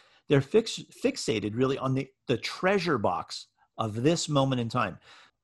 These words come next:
So when my daughter Emma was ten, she came home from school after having this in-depth, excited, animated conversation with one of her best friends about that friend's upcoming trip to Hawaii.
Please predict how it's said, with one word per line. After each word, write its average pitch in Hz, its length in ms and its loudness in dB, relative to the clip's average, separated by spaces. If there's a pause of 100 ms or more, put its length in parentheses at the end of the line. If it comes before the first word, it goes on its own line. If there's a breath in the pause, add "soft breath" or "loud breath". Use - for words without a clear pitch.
(160)
So 147 200 4
when 147 100 6
my 143 120 6
daughter 185 300 6
Emma 131 240 2
was 110 180 -2
ten, 82 460 -4 (360)
she - 180 -4
came 175 220 0
home 170 180 2
from 135 120 -4
school 113 520 0 (560)
after 135 300 2
having 131 340 2
this 117 300 0 (220)
in-depth, 147 640 2
excited, 143 580 2
animated 135 500 0
conversation 123 640 0
with 107 160 -6
one 123 140 -2
of 104 80 -6
her 113 80 -2
best 113 240 0
friends 104 320 -6 (240 soft breath)
about 120 280 2
that 156 200 0
friend's 127 260 -2 (140)
upcoming 156 400 -2
trip 135 240 -2
to 120 160 -4
Hawaii. 101 680 -2